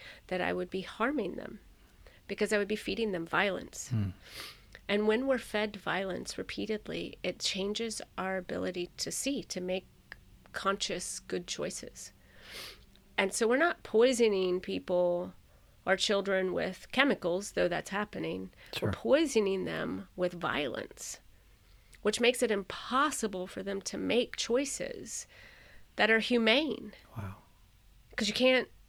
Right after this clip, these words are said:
Speaker 1: you can't. It's the, it's co-, it's a type of conditioning. I understand that it's not intentional for the most part,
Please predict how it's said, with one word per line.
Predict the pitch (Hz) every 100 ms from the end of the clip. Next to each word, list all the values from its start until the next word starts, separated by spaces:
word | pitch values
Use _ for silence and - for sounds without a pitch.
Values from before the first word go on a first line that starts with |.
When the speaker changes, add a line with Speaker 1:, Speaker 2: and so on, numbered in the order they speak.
| _
Speaker 1:
you | 226
can't. | 220 269 339 208 - - - - - -
It's | 226 -
the, | 240
it's | 220 -
co-, | - 208
it's | -
a |
type | 233 240
of | 220
conditioning. | - 208 185 220 - - - 208 - - - - - - - - - - -
I | 214
understand | 233 208 - 214 202 196
that | 190
it's | 190 -
not | 196 196
intentional | 190 - 196 185 190 185 180 - -
for | 233
the | 220
most | 180 165 -
part, | - 165